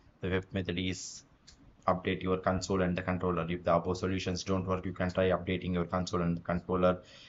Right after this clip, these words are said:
Make sure that your console and the controller are updated to the latest version. Sometimes the outdated software can cause the issues like the mouse cursor stuck in the middle of the screen. The sixth method is check the game settings. You can also check the game settings to see if there is an option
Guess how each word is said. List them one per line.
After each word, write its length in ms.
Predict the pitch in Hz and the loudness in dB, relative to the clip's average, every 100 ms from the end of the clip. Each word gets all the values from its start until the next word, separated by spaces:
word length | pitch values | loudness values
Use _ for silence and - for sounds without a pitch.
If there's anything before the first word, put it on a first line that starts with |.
| - | -4
Make 220 | 107 104 | 2 2
sure 160 | 107 101 | 2 2
that 140 | 90 | 2
your 120 | 92 90 | 0 2
console 380 | 92 87 92 | 2 2 0
and 100 | 90 | 0
the 60 | 87 | 0
controller 440 | 87 85 90 90 | 0 0 2 2
are 260 | 85 82 85 | 4 4 4
updated 380 | 92 92 92 90 | 2 -2 -2 -2
to 80 | 87 | -2
the 100 | 87 | 0
latest 340 | 90 90 - | 0 0 -2
version. 320 | 95 - 87 | -4 -4 -6
Sometimes 460 | - 92 87 90 87 | -4 -2 0 0 2
the 140 | 87 | 2
outdated 600 | 90 92 92 95 98 90 - - - - | 2 2 2 2 2 -2 -4 -20 -20 -10
software 480 | - 117 104 113 107 | 8 10 10 6 2
can 200 | - 92 | 2 0
cause 280 | - 92 87 | 4 4 4
the 80 | 87 | 0
issues 420 | 92 - 98 90 | 0 0 0 2
like 200 | 92 87 | 0 0
the 80 | 85 | 0
mouse 240 | 98 92 | 2 2
cursor 300 | - 90 90 | 2 2 2
stuck 440 | 87 - 82 - - | 0 6 6 4 -4
in 140 | 101 | -4
the 80 | 87 | 0
middle 260 | 95 92 87 | 0 2 2
of 140 | - | 2
the 80 | 101 | -2
screen. 460 | - 113 92 82 - - _ _ _ _ _ _ - - - - - | 4 6 6 2 -6 -20 _ _ _ _ _ _ -12 -12 -18 -20 -6
The 80 | 110 | -4
sixth 440 | - - - - | 4 6 6 6
method 280 | 117 110 98 | 4 6 4
is 240 | 98 95 - | 2 0 4
check 280 | 110 - | 4 6
the 140 | - 95 | 8 8
game 260 | 95 104 | 8 4
settings. 460 | 101 120 90 - - | 6 6 4 0 -4
You 80 | 101 | 0
can 140 | 92 | 4
also 360 | 92 92 98 92 | 4 6 4 4
check 360 | - 127 - | 10 10 10
the 80 | 92 | 4
game 260 | 87 95 90 | 6 6 6
settings 320 | 90 92 87 | 4 2 0
to 140 | 95 | -2
see 340 | 90 98 95 95 | 0 2 4 2
if 100 | 87 | 2
there 120 | 87 | 0
is 100 | 85 | 2
an 100 | 87 | 4
option 380 | 87 92 - | 6 6 2